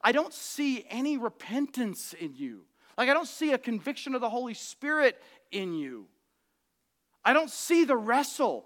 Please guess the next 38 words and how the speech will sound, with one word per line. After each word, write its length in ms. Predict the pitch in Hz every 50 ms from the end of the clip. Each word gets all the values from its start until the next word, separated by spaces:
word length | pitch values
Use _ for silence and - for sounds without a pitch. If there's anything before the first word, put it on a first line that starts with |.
| - - -
Like, 180 | - 254 - -
you're 120 | 294 311
being 420 | 262 320 330 311 294 262 240 226 226
mean-spirited 1160 | 254 294 320 311 294 262 247 247 247 214 - - - - - 277 294 294 277 247 226 220 220 - - - -
and 160 | - 254 262
you 120 | 254 247 196
don't 320 | 160 - 175 285 311 -
seem 300 | - - 277 269 247 226
to 80 | 214 -
care." 640 | - - - - 247 302 330 330 302 240 156 120 95 76 _ _ _ _ _ _ _ _ _ _ _ _ _ - 147
That's 640 | 147 - 240 302 403 392 381 - - - - - - - _ _ _ _ _ _ _ _ _ -
what 180 | 247 220 214
we 100 | 247 247
need 140 | 233 233 185
to 80 | 180 -
talk 340 | - 180 226 294 302 -
about, 460 | 247 160 143 113 92 - _ _ _ _ _ _ _ _ _ _ _ -
'cause 180 | 262 233 160
that's 300 | 156 233 277 330 - -
the 100 | - 381
fight 380 | - - - - 214 208 175 180
between 280 | 226 - 240 226 220 220
the 60 | 226
kingdoms. 600 | 220 - 277 330 370 359 294 185 131 104 95 - _ - - - -
These 180 | - 440 480
people 260 | - - 466 480 440 359
down, 180 | 330 320 302
like, 140 | 294 311 311 - - - - -
like, 180 | 285 311 320
the 120 | 339 285 269
little 240 | 277 330 359 381 339
sin-, 240 | - - 370 339
like, 160 | 269 277 - -
little 240 | 285 330 349 359
sinners 380 | 277 - 349 330 330 330 320 247
and 120 | 262 240
old 220 | 247 269 339 392 277
sinners, 400 | - - 247 226 226 233 214